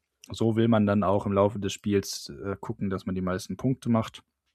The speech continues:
Und am besten so, dass der andere nicht erkennt, welcher deine Figuren sind. Das ist das ganze Spiel, geht auch super schnell.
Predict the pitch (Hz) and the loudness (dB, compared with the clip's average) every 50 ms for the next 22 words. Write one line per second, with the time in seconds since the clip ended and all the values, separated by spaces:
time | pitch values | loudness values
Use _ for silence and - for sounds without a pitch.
0 | _ _ _ _ _ _ _ - - - 117 117 110 101 107 104 - - 107 98 | _ _ _ _ _ _ _ -10 0 2 6 6 6 6 6 4 2 0 0 2
1 | 113 113 120 110 104 98 - - 90 90 95 92 92 90 104 139 - - - 131 | 4 4 4 4 2 0 0 0 0 0 0 0 0 2 2 2 0 0 -2 -2
2 | 120 - - 107 101 98 98 - - - _ _ _ _ _ _ - - 95 90 | -2 0 0 0 2 2 0 -2 -6 -12 _ _ _ _ _ _ -6 -4 -4 -2
3 | - - 87 - 87 85 90 92 92 87 - - 90 87 82 - 78 78 76 76 | -2 -4 -4 -2 -2 0 0 -2 -4 -4 -4 -4 -4 -4 -4 -4 -6 -6 -8 -8
4 | 73 76 - - _ _ _ _ _ - - - - - - - - - - - | -10 -10 -12 -14 _ _ _ _ _ -20 -20 -20 -20 -18 -16 -14 -14 -14 -14 -16
5 | - - - 120 135 135 - - 123 - - 123 127 131 - - - - - 127 | -8 0 4 4 6 6 6 2 2 6 6 6 6 4 2 -4 -6 -2 2 4
6 | 127 117 107 117 113 113 110 110 - 120 - 123 110 - - - 110 104 113 127 | 4 4 4 2 2 2 2 2 0 -2 0 0 -2 -2 0 0 2 4 4 4
7 | 139 147 - | 2 0 -2